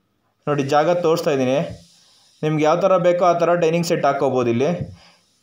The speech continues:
ಇಲ್ಲಿ ಹ್ಯಾಂಡ್ ವಾಶ್ ಕೂಡ ಕೊ-, ಕೊಟ್ಟಿದ್ದಾರೆ ಸ್ಟೇರ್ ಕೇಸ್ ಕೆಳಗಡೆ. ನೋಡಿ, ಎಷ್ಟು ಸ್ಪೇಸ್ ಇದೆ ಕಿಚನ್ ಮುಂದೆ.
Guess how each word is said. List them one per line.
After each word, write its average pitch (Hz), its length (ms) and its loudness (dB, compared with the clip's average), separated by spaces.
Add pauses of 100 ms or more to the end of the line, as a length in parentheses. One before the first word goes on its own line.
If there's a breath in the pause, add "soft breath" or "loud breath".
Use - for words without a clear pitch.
(120)
ಇಲ್ಲಿ 160 160 0
ಹ್ಯಾಂಡ್ 170 220 0
ವಾಶ್ 185 220 0
ಕೂಡ 175 160 0
ಕೊ-, 165 320 0
ಕೊಟ್ಟಿದ್ದಾರೆ 147 600 -2
ಸ್ಟೇರ್ 170 300 -2
ಕೇಸ್ 156 180 -2
ಕೆಳಗಡೆ. 131 680 -2 (960)
ನೋಡಿ, 147 200 0
ಎಷ್ಟು 147 240 -2
ಸ್ಪೇಸ್ 170 380 -2 (840)
ಇದೆ 131 180 0
ಕಿಚನ್ 143 340 -2
ಮುಂದೆ. 117 600 -2